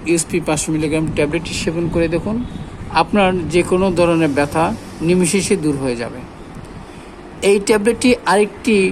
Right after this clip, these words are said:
বিশেষ গুণ রয়েছে। এই ট্যাবলেটটি সেবন করার পনেরো মিনিটের ভিতরে আপনার ব্যথা নির্মূল হবে। অতএব এই ট্যাবলেটটি আজই আপনি সেবন করুন এবং আপনার ব্যথা থেকে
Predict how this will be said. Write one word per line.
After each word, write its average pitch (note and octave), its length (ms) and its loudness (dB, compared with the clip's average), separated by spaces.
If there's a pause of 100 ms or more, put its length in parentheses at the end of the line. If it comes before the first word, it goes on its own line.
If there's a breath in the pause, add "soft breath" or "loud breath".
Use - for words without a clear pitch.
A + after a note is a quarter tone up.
(340)
বিশেষ A3+ 260 4 (140)
গুণ G3 200 4
রয়েছে। C#3 320 0 (240)
এই G3+ 140 4
ট্যাবলেটটি A3 440 2 (300)
সেবন F3+ 320 0 (120)
করার E3+ 260 4 (160)
পনেরো A3 400 4
মিনিটের F#3+ 420 2
ভিতরে E3 280 2 (160)
আপনার D3+ 320 0
ব্যথা D3 220 0 (120)
নির্মূল C#3+ 320 2
হবে। A2 160 -8 (2000)
অতএব F#3+ 300 4 (840)
এই F#3+ 120 4
ট্যাবলেটটি A3 460 2 (1080)
আজই F3 260 4
আপনি A3 140 0 (120)
সেবন F3 240 2 (120)
করুন E3 200 0 (720)
এবং G3+ 140 4 (180)
আপনার D#3+ 200 0 (640)
ব্যথা E3 320 2
থেকে F#3+ 180 2